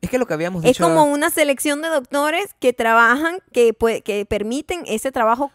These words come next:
Speaker 1: Exacto.
Speaker 2: junto a unos abogados, que le tienen que reportar a un abogado. No cualquier doctor lo
Speaker 1: Sí,
Speaker 2: hace,
Speaker 1: lo
Speaker 2: ¿me
Speaker 1: que está-,
Speaker 2: entiendes?
Speaker 1: nosotros estamos, era como co-, con esto: mira, eh,
Speaker 2: Ujú.
Speaker 1: vamos a esperar el lunes a hacernos, eso fue el domingo, que nosotros pensamos en eso, mira, vamos a esperar el lunes a hacernos las placas con tu doctor,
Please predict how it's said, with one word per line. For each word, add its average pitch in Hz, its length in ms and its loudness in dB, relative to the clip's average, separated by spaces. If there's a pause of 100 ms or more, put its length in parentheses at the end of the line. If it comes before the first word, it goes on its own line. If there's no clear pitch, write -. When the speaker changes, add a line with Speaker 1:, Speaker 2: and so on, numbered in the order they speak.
(120)
Speaker 1:
Exacto. - 260 -6
Speaker 2:
junto 285 380 -2
a 233 100 0
unos 233 240 -2
abogados, 233 360 4
que 220 80 -2
le 208 100 -2
tienen 277 160 -4
que 330 60 -6
reportar 220 380 -4
a - 20 -8
un 294 80 -6
abogado. 247 340 0
No 190 160 -4
cualquier 226 300 -4
doctor 214 260 -4
lo 202 120 -2
Speaker 1:
Sí, 196 40 2
Speaker 2:
hace, 180 140 -4
Speaker 1:
lo 123 100 -2
Speaker 2:
¿me 165 40 -8
Speaker 1:
que 160 40 -2
está-, 165 120 -2
Speaker 2:
entiendes? 196 160 -2
Speaker 1:
nosotros 247 340 -4
estamos, 202 500 -8
era 139 220 -8
como 117 240 -10
co-, - 240 -10
con 110 180 -10
esto: - 220 -18
mira, 76 180 -16 (100)
eh, - 100 -8
Speaker 2:
Ujú. - 80 -6
Speaker 1:
vamos 170 180 -2
a - 20 -2
esperar 123 380 -6
el 139 120 -6
lunes 139 300 -4
a 135 60 -10
hacernos, 120 320 -10
eso - 180 -12
fue 185 140 -6
el 170 40 -8
domingo, 107 280 -10
que 107 60 -14
nosotros 107 300 -14
pensamos 117 300 -10
en 110 80 -10
eso, - 140 -16
mira, 101 180 -12
vamos 143 200 -10
a - 20 -6
esperar 147 220 -6
el 156 80 -8
lunes 123 240 -8
a - 20 -10
hacernos 117 460 -14 (520)
las 120 220 -10
placas 135 320 -4
con 160 180 -6
tu 127 120 -12
doctor, 117 460 -8